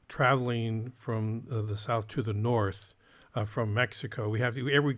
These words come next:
we talk about it as if this is happening only in the United States. Of course, it isn't. It's, it's happening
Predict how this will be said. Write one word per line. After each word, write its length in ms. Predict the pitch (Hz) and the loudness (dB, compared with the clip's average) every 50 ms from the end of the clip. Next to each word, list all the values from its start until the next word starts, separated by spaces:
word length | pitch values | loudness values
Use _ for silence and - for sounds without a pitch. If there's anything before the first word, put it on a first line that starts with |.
| - - | -2 -2
we 160 | 131 123 117 | -2 -2 -2
talk 360 | - - - 139 131 - - | 0 2 4 6 6 4 2
about 280 | 127 110 120 113 107 110 | 2 4 4 4 4 4
it 100 | 117 113 | 2 0
as 160 | 107 104 107 | 0 0 0
if 100 | 135 110 | -2 -2
this 180 | - 120 - - | -2 -4 -6 -4
is 80 | 120 | -2
happening 340 | 127 117 117 - - 117 117 117 | -2 -2 -2 -2 -2 -4 -4 0
only 460 | 117 123 127 120 117 113 113 113 110 | 0 2 2 2 2 0 -2 -2 -4
in 80 | 107 | -4
the 80 | 107 107 | -2 -2
United 320 | 107 101 107 101 101 101 | 0 0 0 -2 -2 -4
States. 320 | 107 104 - 101 110 107 - | -6 -8 -8 -8 -8 -8 -10
Of 100 | - - | -14 -12
course, 300 | - 123 107 104 - - - | -8 -6 -6 -6 -8 -8 -8
it 100 | 135 139 - | -10 -6 -4
isn't. 420 | - 120 101 95 107 120 143 - - - - - - - - | -2 -2 -2 -2 -2 -4 -6 -6 -10 -18 -20 -20 -20 -12 -6
It's, 140 | - 139 123 | -4 -4 -2
it's 160 | 131 117 - | -2 -4 -2
happening 520 | - - 135 123 - 123 120 120 117 113 | 0 2 2 2 0 -2 -2 -2 -2 -4